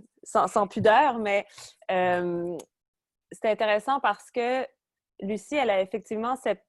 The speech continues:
cette capacité de, cette grande sensibilité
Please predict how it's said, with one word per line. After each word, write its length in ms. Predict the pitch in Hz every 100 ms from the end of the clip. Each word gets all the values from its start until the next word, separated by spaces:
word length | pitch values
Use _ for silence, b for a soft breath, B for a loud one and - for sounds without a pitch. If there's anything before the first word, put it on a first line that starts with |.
| _ -
cette 260 | - 190
capacité 640 | 208 190 190 185 - 240 208
de, 400 | 202 180 165 160 _ _
cette 140 | - 190
grande 240 | 226 254
sensibilité 960 | 247 220 202 202 190 185 233 240 -